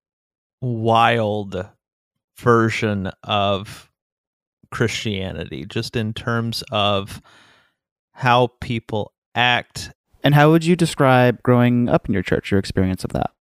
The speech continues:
Speaker 1: From my experience growing up, it was, it is wild,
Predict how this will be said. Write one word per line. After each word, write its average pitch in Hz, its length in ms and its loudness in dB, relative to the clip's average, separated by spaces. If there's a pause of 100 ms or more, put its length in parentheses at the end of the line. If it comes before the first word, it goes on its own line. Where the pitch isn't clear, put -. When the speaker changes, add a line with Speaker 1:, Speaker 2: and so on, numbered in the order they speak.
(120)
Speaker 1:
From - 380 -2
my 120 320 2
experience 131 800 -2
growing 110 420 2
up, 135 260 2 (300)
it 120 200 0
was, 101 560 -2 (1300)
it 120 100 4
is 113 240 0
wild, 120 960 2